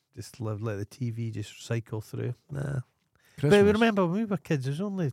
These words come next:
Speaker 1: three channels.
Speaker 2: You're
Speaker 1: I,
Speaker 2: right, but
Speaker 1: yeah,
Speaker 2: that
Speaker 1: rem-,
Speaker 2: was the big deal about
Speaker 1: remember, there
Speaker 2: it.
Speaker 1: was no daytime T V 'cause you were supposed to be at your fucking work.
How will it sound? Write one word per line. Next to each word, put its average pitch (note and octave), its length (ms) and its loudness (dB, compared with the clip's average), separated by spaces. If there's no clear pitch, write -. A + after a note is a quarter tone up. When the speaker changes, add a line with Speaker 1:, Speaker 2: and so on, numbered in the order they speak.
Speaker 1:
three A2+ 200 -4
channels. D#3 600 -2
Speaker 2:
You're F#3 100 6
Speaker 1:
I, G#3 60 6
Speaker 2:
right, F3 340 0
but F#3 100 0
Speaker 1:
yeah, F#3 60 8
Speaker 2:
that - 40 6
Speaker 1:
rem-, C4 60 6
Speaker 2:
was C4 120 2
the A#3 100 4
big D#3 260 2
deal A#3 220 4
about F3+ 120 4
Speaker 1:
remember, A3 240 6
there G3+ 80 6
Speaker 2:
it. - 20 6
Speaker 1:
was E3 100 4
no G3+ 160 6
daytime D#3+ 500 2
T C#3 240 0
V D#3+ 200 0
'cause - 300 -2
you D3+ 60 2
were C#3 60 2
supposed - 360 -4
to - 60 -18
be B2+ 80 -4
at A#2+ 60 -4
your G#2+ 80 -2
fucking - 400 -6
work. - 380 -6